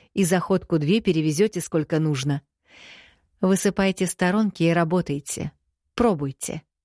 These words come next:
решила герцогиня. «Вереса я заберу через день-другой. Надо выложить яму камнем».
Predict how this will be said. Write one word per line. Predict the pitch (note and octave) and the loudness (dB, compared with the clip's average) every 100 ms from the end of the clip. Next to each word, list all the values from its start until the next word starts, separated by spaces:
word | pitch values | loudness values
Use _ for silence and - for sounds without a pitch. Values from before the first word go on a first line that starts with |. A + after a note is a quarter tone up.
| _ _ | _ _
решила | - E3 E3 E3+ D3+ | 0 2 2 2 0
герцогиня. | D3 D3 - D3+ C#3 C#3 C#3 _ _ _ _ _ _ _ _ _ _ _ - | 2 -2 0 0 0 0 -2 _ _ _ _ _ _ _ _ _ _ _ -2
«Вереса | F#3 A3+ A3+ G#3+ - | 2 4 4 0 2
я | G#3 F#3+ | 2 2
заберу | F#3 F3+ F#3 G3+ | 2 2 2 2
через | - F#3+ F3+ F3 | 0 2 2 2
день-другой. | D#3 F#3 F3 F3 F3 F3 G#3+ E3 C#3 _ _ _ - - - | 2 2 2 2 0 2 2 0 -4 _ _ _ -20 -20 -4
Надо | G3 A3+ A3+ | 2 2 2
выложить | A#3 A#3+ G#3 G#3+ - | 0 0 0 0 0
яму | G#3 A#3 D#3 D3+ | 0 2 0 -4
камнем». | - F3 C#3 B2+ - - | -2 -2 -2 -6 -10 -12